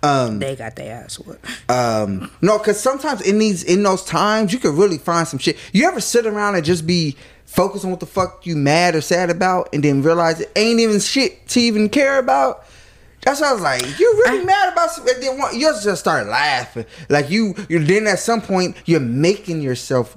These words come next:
Speaker 1: sad because you don't have no identity outside of that.
Speaker 2: And
Speaker 1: I was doing that. I was making myself sad because I didn't know how else to exist without it. When it's like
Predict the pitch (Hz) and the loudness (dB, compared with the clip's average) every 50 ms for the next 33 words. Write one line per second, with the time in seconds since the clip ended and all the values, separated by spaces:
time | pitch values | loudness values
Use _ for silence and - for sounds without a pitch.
0 | - - - - - - 147 131 117 113 110 110 107 98 - - - - - - | -18 -12 -8 -4 0 0 2 2 2 0 0 -2 -2 -4 -6 -8 -12 -20 -10 -4
1 | - 143 131 - 143 131 127 135 139 139 135 131 131 131 135 135 127 123 123 117 | -4 -2 0 0 0 0 0 0 0 0 0 0 0 2 2 4 4 4 2 2
2 | 117 117 139 135 135 127 117 123 123 120 117 117 - - - - 139 165 185 180 | 2 2 2 4 4 4 4 4 2 2 2 0 -2 -4 -4 -2 0 0 0 0
3 | 175 139 127 107 - - - - - - - - - - - - - 214 214 214 | -2 -4 -4 -6 -8 -8 -10 -8 -8 -10 -12 -14 -20 -20 -14 -6 -2 -2 0 0
4 | 214 214 214 214 - - - - - 190 233 - 240 220 165 139 156 151 143 131 | -2 -2 -4 -6 -8 -6 -4 -2 0 0 0 0 0 -2 -4 -6 -8 -6 -6 -6
5 | 120 120 117 113 123 170 160 151 135 127 131 143 165 180 196 - - 165 165 156 | -6 -6 -4 -2 0 0 -2 -2 -4 -2 0 2 2 2 0 0 -2 -2 -2 -2
6 | 156 156 - - 175 156 151 147 - - - 175 196 196 185 175 127 135 127 131 | -2 -4 -2 -2 0 0 0 -2 -2 -2 0 2 2 2 2 0 -2 -2 -2 0
7 | 123 135 143 139 135 139 135 135 135 135 135 131 127 - - - 131 - - 120 | 0 0 2 0 0 -2 0 0 2 2 2 2 0 -2 -2 0 2 2 2 0
8 | 110 110 135 156 156 135 - - - - - - - - 120 120 123 165 226 233 | 0 2 2 2 2 2 0 -6 -16 -20 -20 -14 -4 0 2 4 4 4 2 0
9 | 208 143 110 - - - - - - - _ - 117 117 117 113 110 123 113 110 | -2 -4 -4 -8 -12 -16 -20 -20 -20 -14 _ -2 0 2 2 2 2 0 0 0
10 | - - | -2 -6